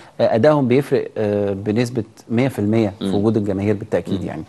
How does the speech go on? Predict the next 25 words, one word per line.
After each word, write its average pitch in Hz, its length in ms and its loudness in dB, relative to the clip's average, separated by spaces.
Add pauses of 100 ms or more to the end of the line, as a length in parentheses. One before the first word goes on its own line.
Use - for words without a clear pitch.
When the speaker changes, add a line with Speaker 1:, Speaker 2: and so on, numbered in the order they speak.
(120)
Speaker 2:
لا، 117 100 2
هو 131 180 6
كمان 131 260 2
علاقته 123 420 0
بجمهور 104 360 0
الزمالك 123 420 2
وعلاقة 110 340 2
جمهور 107 260 0
الزمالك 110 340 2
Speaker 1:
جدا. 127 80 4
Speaker 2:
بيه 127 200 2 (720)
من 123 380 2
خم-، 160 360 -2
من 127 140 0
ست 175 260 0
سنين 135 720 0
بتتزايد 131 800 2
كمان، 95 360 -6
Speaker 1:
صحيح. 107 260 -2
Speaker 2:
حتى 143 200 0
وهو 131 180 4
مش 127 140 -2
في - 60 -8
الزمالك. 98 400 -4
Speaker 1:
ده 110 60 -4